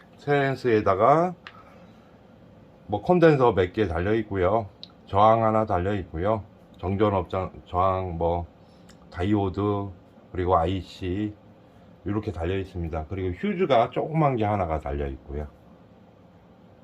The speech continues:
자, 조심해서 한번 전원을 꽂아 보겠습니다. 이쪽, 어, 엘엔에, 엘엔은 에이씨 전기를 얘기하는 거예요.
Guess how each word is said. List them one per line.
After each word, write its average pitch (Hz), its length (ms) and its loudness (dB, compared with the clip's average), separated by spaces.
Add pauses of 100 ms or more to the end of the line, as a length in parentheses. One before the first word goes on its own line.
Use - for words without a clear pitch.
(720)
자, 107 160 2
조심해서 160 540 4
한번 139 260 2
전원을 110 420 0
꽂아 175 220 0
보겠습니다. 85 880 -2
이쪽, 127 680 2 (640)
어, 95 680 2 (1400)
엘엔에, 110 1040 2
엘엔은 110 1120 0
에이씨 139 300 -2
전기를 113 500 2
얘기하는 95 380 0
거예요. 87 540 2